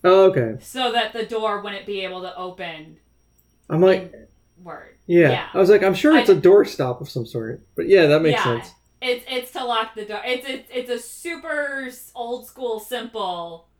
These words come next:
Speaker 2: door lock. But I, I love that in my eighties mind, I did not question that at all.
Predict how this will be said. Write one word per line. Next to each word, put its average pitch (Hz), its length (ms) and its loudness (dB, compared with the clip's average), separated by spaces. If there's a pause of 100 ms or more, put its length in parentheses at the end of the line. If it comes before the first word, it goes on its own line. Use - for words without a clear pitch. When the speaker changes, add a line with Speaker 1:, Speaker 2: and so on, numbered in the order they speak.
(120)
Speaker 2:
door 220 320 -4
lock. - 380 -18 (260)
But 262 360 -4 (360)
I, 240 380 -4
I 240 240 -2
love 262 300 -8
that 247 220 -10
in 240 60 -8
my 240 160 -6
eighties 240 380 -10
mind, 240 240 -4
I 208 100 -4
did 220 160 -8
not 196 240 -10
question 226 380 -8
that 202 180 -10
at 196 140 -12
all. 175 420 -10